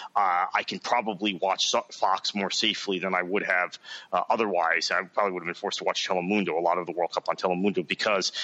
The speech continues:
uh, Fox, they just, they, they force American storylines into anything they do. I wanna remind our listeners that when the U S was eliminated in the twenty fifteen Gold Cup in the semifinals by Jamaica,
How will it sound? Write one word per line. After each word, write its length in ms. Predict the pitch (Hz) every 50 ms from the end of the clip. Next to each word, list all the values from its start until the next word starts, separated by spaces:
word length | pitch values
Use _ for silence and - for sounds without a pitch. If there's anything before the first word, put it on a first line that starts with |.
| - - - - - - -
uh, 180 | - 98 101
Fox, 540 | 98 - - 135 131 131 127 - - - 131 117 - - 113 -
they 200 | 117 110 113 104
just, 320 | - 131 123 - - -
they, 140 | - 127 127 -
they 140 | - 123
force 600 | 110 - - - - - 131 123 156 165 160 - - -
American 500 | 120 110 113 113 113 117 117 - 117 104
storylines 720 | - - - 117 110 107 107 98 98 90 92 95 92 -
into 160 | 98 92 107 95 - -
anything 540 | 107 107 113 107 - - 107 104 101 98 - - - - - _
they 160 | 107 107 98
do. 220 | 87 - 98 87 73
I 140 | 98 104
wanna 200 | 117 127 131 127
remind 380 | 120 117 110 110 113 113 110 104
our 100 | 101 98
listeners 440 | 95 107 101 - - 95 87 - -
that 140 | 98 - -
when 200 | 101 98 95 90 - -
the 80 | 101
U 180 | 95 110 120 139
S 140 | 131 - -
was 140 | 117 104
eliminated 720 | 107 92 98 110 117 117 110 104 98 90 85 82 80 78 - - - - - - - - _
in 120 | 123 113
the 80 | 98 101
twenty 320 | - - 113 117 120 110
fifteen 420 | - - 110 - - - 107 101 90
Gold 280 | 87 104 104 107 101
Cup 180 | - - 92 - -
in 60 | 87
the 60 | 87
semifinals 640 | - - 107 101 98 95 - 95 101 98 90 87 -
by 140 | - 95 95
Jamaica, 500 | 92 98 98 98 101 101 - - 78 76